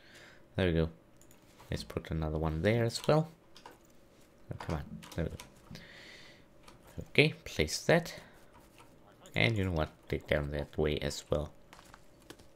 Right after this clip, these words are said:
Nice. Oh, the imps can't get through either. Oh. Well, that was a waste. Whoops.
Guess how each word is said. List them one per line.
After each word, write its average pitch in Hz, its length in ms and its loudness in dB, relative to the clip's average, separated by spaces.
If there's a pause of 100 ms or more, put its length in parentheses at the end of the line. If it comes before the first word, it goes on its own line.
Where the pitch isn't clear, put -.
(1000)
Nice. - 500 2 (2250)
Oh, 113 100 4
the 107 220 2
imps 131 260 0
can't 80 360 -4
get 78 160 -6
through 113 380 0
either. 104 400 2 (1400)
Oh. 92 280 4 (2750)
Well, 76 120 0
that 82 240 0
was 78 200 -4
a 76 40 -4
waste. 73 560 -4 (2250)
Whoops. - 680 -4